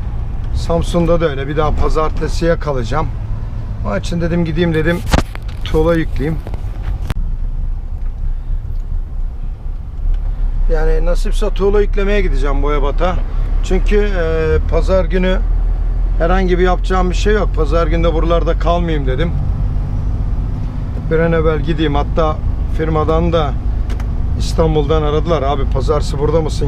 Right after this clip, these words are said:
Yük yazalım mı?" diye. Onun için mecbur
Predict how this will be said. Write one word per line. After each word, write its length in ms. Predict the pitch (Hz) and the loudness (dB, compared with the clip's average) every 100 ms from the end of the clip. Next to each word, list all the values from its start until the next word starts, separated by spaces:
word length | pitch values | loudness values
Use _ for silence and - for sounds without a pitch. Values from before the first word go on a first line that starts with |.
| 135 | -2
Yük 160 | - - | -2 0
yazalım 420 | 151 131 160 160 | 0 2 2 0
mı?" 160 | 143 127 | 0 0
diye. 220 | 135 170 170 - - - - - - - - - - - | 0 0 -2 -2 -2 -2 -2 -2 -2 -2 -2 -2 -2 -2
Onun 120 | 156 | -2
için 200 | 170 165 | -2 0
mecbur 420 | 160 170 151 170 | 0 0 2 0